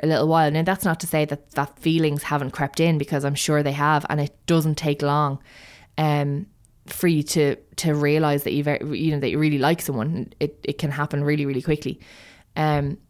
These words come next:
but I just get the feeling that you're incompatible in a personality sense, because I don't know, I, f-, from the message that you've sent, I get the feeling that he,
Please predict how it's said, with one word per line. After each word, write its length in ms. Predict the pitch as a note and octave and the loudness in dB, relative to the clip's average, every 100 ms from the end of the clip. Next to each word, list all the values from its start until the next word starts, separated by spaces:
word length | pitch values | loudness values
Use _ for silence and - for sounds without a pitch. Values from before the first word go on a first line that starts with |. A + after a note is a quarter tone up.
| - | -10
but 360 | - E3+ - - _ _ _ _ _ _ _ _ - | 0 2 2 -4 _ _ _ _ _ _ _ _ 0
I 80 | F3+ | 0
just 400 | - F#3+ F#3 - | 4 2 2 0
get 180 | F3+ | -2
the 60 | F3 | -2
feeling 400 | E3+ E3 E3 D#3+ | 2 2 2 0
that 280 | D3 C3+ - _ _ _ _ _ _ _ _ _ _ _ _ - | 0 0 -4 _ _ _ _ _ _ _ _ _ _ _ _ 0
you're 160 | F3+ E3 | 2 4
incompatible 760 | D#3+ E3 D3+ D3+ D#3 D3+ D3 - - - | 2 0 0 0 0 0 -2 -6 -16 -4
in 220 | D#3+ D#3 | 0 0
a 60 | |
personality 840 | D3+ - D#3+ D3+ D#3+ D#3+ E3+ E3 D3 | 0 0 0 0 0 2 2 0 -4
sense, 500 | A#2+ A#2+ - - - | -4 -6 -8 -14 -10
because 540 | - F3 D3+ D3+ - - - - - - - - - _ _ _ - | -6 0 0 0 -6 -14 -20 -20 -20 -20 -20 -20 -20 _ _ _ -4
I 60 | C4+ | -2
don't 100 | E4 | 2
know, 180 | E4 D#4 | 4 4
I, 140 | A#3 | 2
f-, 340 | A3 - G#3 A3+ | 0 -2 -6 -4
from 300 | B3 A3+ A3 | 0 2 4
the 80 | G#3+ | 2
message 340 | A3+ A#3+ A#3 | 2 0 -2
that 120 | G#3+ | 0
you've 120 | E3+ F3+ | 0 2
sent, 480 | G#3 G3 - - - - | 2 2 0 -6 -8 -2
I 140 | G3 | 0
get 260 | - G#3 - | 0 -4 -4
the 60 | |
feeling 240 | G3 G3 F3+ | 0 2 2
that 80 | |
he, 120 | F3 | 0